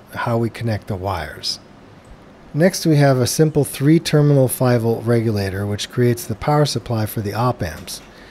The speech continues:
These regulators require a minimum value of input and output capacitance to remain stable and happy. R one serves to decouple this large input capacitance from our audio current. If it wasn't there,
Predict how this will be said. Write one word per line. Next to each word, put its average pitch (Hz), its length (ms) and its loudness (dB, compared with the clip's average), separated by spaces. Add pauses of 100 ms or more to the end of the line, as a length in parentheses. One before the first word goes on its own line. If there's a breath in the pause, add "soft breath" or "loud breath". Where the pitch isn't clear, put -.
(140 loud breath)
These 190 280 0
regulators 135 720 4
require 117 460 -2
a 104 80 0
minimum 143 500 4
value 120 480 2
of 101 220 -6
input 156 460 2
and 127 220 -4
output 123 540 -2
capacitance 107 720 -4
to 127 80 -6
remain 104 320 -2
stable 139 560 2
and 110 120 -2
happy. 95 440 -6 (600)
R 180 280 4
one 151 360 4
serves 123 400 4
to 113 140 -6
decouple 143 680 2
this 110 260 0
large 127 440 2 (100)
input 139 420 2
capacitance 107 760 -2
from 107 220 -2
our 98 200 -2
audio 117 400 2
current. 98 460 -2 (400 loud breath)
If 135 140 0
it 147 40 0
wasn't 175 440 6
there, 117 480 6